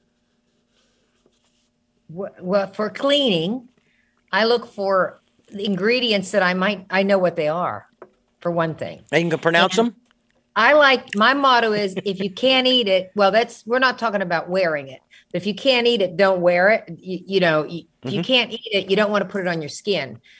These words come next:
Speaker 1: Same thing, you know, if you have to go wear gloves to work with something,
Speaker 2: Mm-hmm.
Speaker 1: you know, it could be an irritant. Uh,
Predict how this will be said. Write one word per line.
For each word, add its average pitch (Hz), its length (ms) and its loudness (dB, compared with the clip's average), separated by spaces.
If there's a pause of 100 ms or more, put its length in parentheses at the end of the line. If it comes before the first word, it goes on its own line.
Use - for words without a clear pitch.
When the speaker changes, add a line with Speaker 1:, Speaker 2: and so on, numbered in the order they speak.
(160)
Speaker 1:
Same 233 320 0
thing, 214 480 -2
you 202 100 -4
know, 185 160 -2
if 180 140 -6
you 233 80 2
have 226 120 2
to 226 80 0
go 202 100 -2
wear 202 180 0
gloves 185 520 0
to 196 100 -8
work 214 240 -2
with 208 100 -4
something, 151 560 -6
Speaker 2:
Mm-hmm. 135 320 -8 (300)
Speaker 1:
you 185 100 -18
know, 156 260 -6
it 185 140 -10
could 214 180 2
be 180 140 2
an 165 80 -4
irritant. 202 720 -2 (1000)
Uh, 165 280 -10